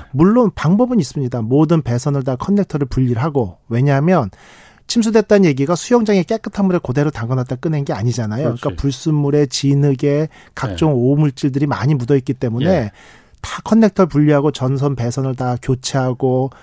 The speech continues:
Speaker 1: 그 부위를 다 꺼내고 부식된 데는 갈아내고 방청 처리하고. 자, 이제 수리비가 좀 많이 나오겠죠.
Speaker 2: 배보다 배꼽이 훨씬 더 클 것
Speaker 1: 그게
Speaker 2: 같은데.
Speaker 1: 문제죠. 그러니까
Speaker 2: 예.
Speaker 1: 차량의 잔존 가치라는 게 있거든요.
Speaker 2: 예.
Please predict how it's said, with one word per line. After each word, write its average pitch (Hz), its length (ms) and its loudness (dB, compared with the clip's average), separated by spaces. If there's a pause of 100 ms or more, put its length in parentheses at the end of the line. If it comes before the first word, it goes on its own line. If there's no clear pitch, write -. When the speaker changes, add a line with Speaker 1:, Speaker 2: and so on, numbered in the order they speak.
(200)
Speaker 1:
그 135 180 2
부위를 131 420 0
다 120 240 -6 (100)
꺼내고 127 840 0 (240)
부식된 156 420 0
데는 139 160 2
갈아내고 135 520 0
방청 131 440 -2
처리하고. 135 720 2 (300)
자, 143 100 0
이제 131 140 2
수리비가 208 340 4
좀 180 100 2
많이 143 220 4
나오겠죠. 123 640 0 (120)
Speaker 2:
배보다 113 300 0
배꼽이 127 400 0
훨씬 - 340 -8
더 165 80 6
클 160 100 4
것 185 40 4
Speaker 1:
그게 240 100 6
Speaker 2:
같은데. 190 140 4
Speaker 1:
문제죠. 143 380 4
그러니까 196 260 4
Speaker 2:
예. 185 80 4
Speaker 1:
차량의 240 460 2
잔존 170 440 2
가치라는 175 400 0
게 139 120 2
있거든요. 113 760 -2
Speaker 2:
예. 85 40 -8